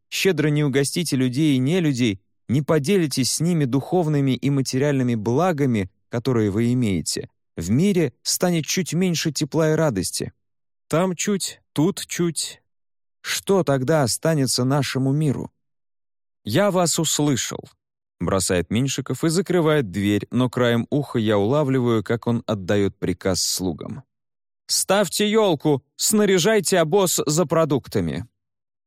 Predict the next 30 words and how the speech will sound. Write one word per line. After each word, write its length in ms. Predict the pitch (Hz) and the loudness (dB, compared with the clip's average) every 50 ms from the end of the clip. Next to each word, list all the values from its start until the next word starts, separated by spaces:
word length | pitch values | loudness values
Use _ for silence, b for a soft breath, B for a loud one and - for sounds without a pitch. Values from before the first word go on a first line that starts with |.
| _ _ _ _ _ _ _ _ _ _ _ - | _ _ _ _ _ _ _ _ _ _ _ -6
«Всех 360 | - - - 117 151 170 - | -4 -2 0 0 0 0 0
спасли?» 640 | - - - 160 165 - - 123 104 92 78 - _ _ _ _ _ _ _ _ _ | -4 -2 0 0 0 0 0 0 0 0 -2 -2 _ _ _ _ _ _ _ _ _
спрашивает 640 | - - - - 120 117 107 - - 101 95 87 - | -10 -10 -6 -2 -2 -2 -2 -2 -2 -2 -2 -2 -2
меня 240 | 92 90 87 87 82 | -2 -2 -2 -2 -2
Андрюха, 560 | 80 80 87 - 170 156 - - 139 131 117 - | -2 -2 -2 -2 -2 -2 -2 -2 -2 -2 -4 -4
когда 300 | - 110 104 101 101 107 | -4 -4 -4 -2 -2 -2
мы 120 | 104 104 92 | 0 0 -2
выходим 440 | 95 95 - 107 95 82 85 85 85 | -2 -2 -2 -2 -2 -2 -2 -4 -2
на 100 | 85 90 | -2 0
набережную, 760 | 117 143 151 139 147 143 131 127 127 135 131 127 123 110 - _ _ - | 0 -2 0 0 0 -2 0 -2 -2 0 0 0 -2 -4 -6 _ _ -4
а 100 | - 117 | 0 0
Елисей 480 | 120 117 113 117 107 - - 139 135 | 2 2 2 0 0 0 0 0 0
и 40 | 127 | 0
Василиса 540 | 101 101 - - - 90 101 101 - - 107 | 0 0 -2 -2 -2 -2 -2 -2 -2 -4 -4
покидают 600 | - - 117 - 135 107 107 95 - - - - | -4 -6 -4 -4 -2 0 0 0 -2 -2 -6 -8
нас. 380 | - - - - - - - _ _ _ _ _ _ _ _ _ _ _ _ _ _ _ _ | -8 -8 -6 -6 -8 -8 -10 _ _ _ _ _ _ _ _ _ _ _ _ _ _ _ _
«Вроде 380 | - 80 78 98 120 156 165 190 | -10 -6 -2 0 0 0 0 -2
всех», 480 | 170 - - 139 127 143 156 - - _ _ _ _ _ _ _ _ _ _ _ _ - | -2 -2 0 0 0 0 0 -4 -8 _ _ _ _ _ _ _ _ _ _ _ _ -4
я 160 | 90 95 98 | -2 -2 -2
пожимаю 460 | - 101 87 101 101 98 87 80 78 | -2 -4 -2 -2 -2 0 0 -2 -2
плечами. 560 | - 104 107 - - 87 82 80 90 - - _ _ _ _ _ _ _ _ _ _ _ - | -2 -4 -4 -2 -4 -4 -4 -6 -8 -12 -16 _ _ _ _ _ _ _ _ _ _ _ -4
«Только 300 | - 170 196 196 - 160 | 0 0 0 0 0 -4
твое 340 | - 127 120 123 135 160 165 | -2 0 0 2 2 2 2
новогоднее 560 | 147 131 123 120 104 117 147 147 123 131 120 | 2 2 2 0 2 2 0 2 2 2 2
настроение 680 | 117 110 - - - 98 95 92 95 107 117 113 107 92 | 2 0 0 -2 -2 0 0 2 2 2 2 2 2 0
мы 160 | 90 90 87 | 0 0 0
так 240 | - 101 95 - - | 0 -2 -2 -2 -2
и 40 | 90 | -2
не 100 | 92 90 | -2 0
нашли». 580 | 85 82 - - - - 82 92 87 90 - | -2 -2 -4 -6 -6 -6 -4 -2 -4 -4 -6